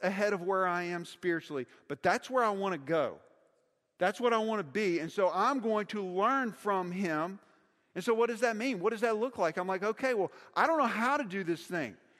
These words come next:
And so I find somebody that's further along the journey, that's where I want to be, and I begin to ask him, like, "Here's the situation I'm in. What should I do?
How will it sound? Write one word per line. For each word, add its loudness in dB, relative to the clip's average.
And -8
so 4
I 4
find 2
somebody 0
that's -4
further 2
along 0
the -6
journey, 0
that's -6
where 4
I 4
want -2
to -6
be, 0
and 0
I 6
begin -2
to 2
ask 2
him, -2
like, 2
"Here's -2
the -6
situation -2
I'm 0
in. 0
What 2
should -2
I 2
do? 0